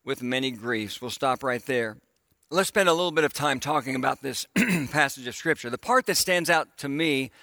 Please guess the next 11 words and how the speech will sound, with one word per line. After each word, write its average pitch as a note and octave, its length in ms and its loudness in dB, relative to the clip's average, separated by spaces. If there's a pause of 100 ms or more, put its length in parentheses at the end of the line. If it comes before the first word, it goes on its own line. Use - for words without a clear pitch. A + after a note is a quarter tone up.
(200)
above D3 420 4
everything D#3+ 540 2
else C#3+ 280 4
is C#3+ 160 -4
the C#3+ 80 -2
very G#3 240 4
first A3 260 -4
part F#3 180 4
of D#3 80 0
verse D#3+ 240 -2
ten, C3 360 0